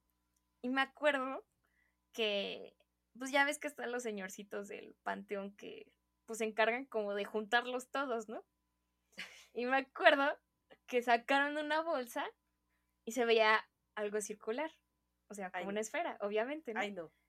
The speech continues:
Speaker 2: Ay, no.
Speaker 1: <laughs> O sea, no se rompió ni nada, pero la sacan y la ponen a un lado para que metan el ataúd y ya ves que penan encima lo demás, ¿no? Y me acuerdo,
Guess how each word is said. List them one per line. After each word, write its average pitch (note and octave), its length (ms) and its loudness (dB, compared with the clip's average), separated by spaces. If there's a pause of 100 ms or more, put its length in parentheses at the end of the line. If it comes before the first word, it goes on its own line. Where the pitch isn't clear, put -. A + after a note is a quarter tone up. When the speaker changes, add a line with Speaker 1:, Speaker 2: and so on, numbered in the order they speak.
(160)
Speaker 2:
Ay, F#3 160 -4
no. D#3+ 100 -8
Speaker 1:
<laughs> G4+ 680 8 (300)
O C#4 80 6
sea, E4 140 12
no F4+ 100 10
se A4 160 8
rompió C4+ 300 4
ni D#4 120 0
nada, A#3 300 0 (360)
pero C4+ 220 6
la C4 180 2
sacan D#4 440 0
y D4+ 60 -6
la G#3 460 -2
ponen B3+ 280 -2
a B3+ 80 0
un B3+ 80 -2
lado A#3+ 260 0
para G3+ 260 -4
que F#3+ 120 -14
metan G3 380 -6
el F#3 140 -8
ataúd G#3+ 380 -4
y D4 60 -8
ya G3+ 100 -4
ves G3 120 -10
que G3+ 160 -12
penan F#3+ 400 -10
encima F#3+ 340 -12
lo - 100 -12
demás, - 340 -16
¿no? C#4 120 -16 (720)
Y C#4+ 100 -6
me E4 100 6
acuerdo, E4+ 360 2